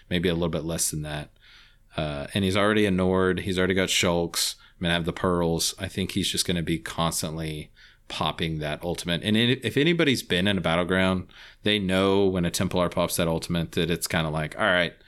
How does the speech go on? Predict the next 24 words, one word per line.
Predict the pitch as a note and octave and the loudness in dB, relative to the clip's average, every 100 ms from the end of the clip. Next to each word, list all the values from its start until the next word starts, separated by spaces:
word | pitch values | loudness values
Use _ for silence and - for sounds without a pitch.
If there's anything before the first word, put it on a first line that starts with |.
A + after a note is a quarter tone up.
| - - - | -20 -20 -2
he | B2 | 0
popped | B2 A2+ | 2 0
that | G#2 | 0
ultimate. | F#2+ F2+ - F2 G2+ | 0 0 -2 -2 0
Let | G2 | -2
me | G2 | 0
move | F#2+ F2+ | 0 0
away | E2+ E2+ E2 E2 E2+ - - - - | 0 2 2 0 -2 -8 -20 -16 -8
and | F2+ | -4
find | E2 F2 E2+ | 0 0 0
someone | G2+ F2+ D#2+ | -2 -2 -2
else | D#2 | -4
to | - | -6
hit. | F2 D#2+ | -4 -4
And | D#2+ | -2
once | F2+ F2 | -4 -2
that | E2 E2+ | -2 0
ends, | G#2 F#2 E2+ | 0 0 -2
I'll | E2 | -4
go | E2 E2 | -4 -2
right | E2 D2+ | -4 -2
back | D#2 D2 | -4 -2
at | E2+ E2+ | -2 -2
him." | D2 D2 | -4 -10